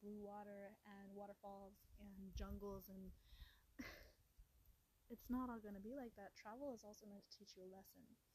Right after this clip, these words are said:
especially traveling alone. And you have to be open to that experience. Ma-, like I said, the whole experience was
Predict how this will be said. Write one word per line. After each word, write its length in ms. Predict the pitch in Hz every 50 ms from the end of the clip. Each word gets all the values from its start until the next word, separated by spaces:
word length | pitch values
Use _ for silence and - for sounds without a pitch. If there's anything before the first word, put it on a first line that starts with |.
| - - - -
especially 340 | - - 240 - - 233 214
traveling 380 | - - 202 190 190 180 190 180 175
alone. 320 | 190 185 190 - - - - - - - - - - - - - - - - - - - - - - - - - - - - -
And 80 | 214
you 40 | 226 247
have 80 | -
to 60 | 262
be 120 | 254 262 - -
open 280 | 214 240 - 254 220
to 80 | 226 208
that 140 | 202 190 185
experience. 760 | - - - - 196 196 202 190 175 - 226 - - - - - - - - - - - - - - - - - - - - - - - - - - - - - - - - - - - - - - - - - - - - - - - - - 233
Ma-, 240 | 220 226 202 - - -
like 120 | 202 202 -
I 60 | 202 196
said, 240 | - 214 202 190 185
the 120 | 208 202 - - -
whole 200 | - 220 214 214
experience 760 | 208 208 - - - - 202 196 196 196 190 185 196 190 - -
was 160 | - 180 180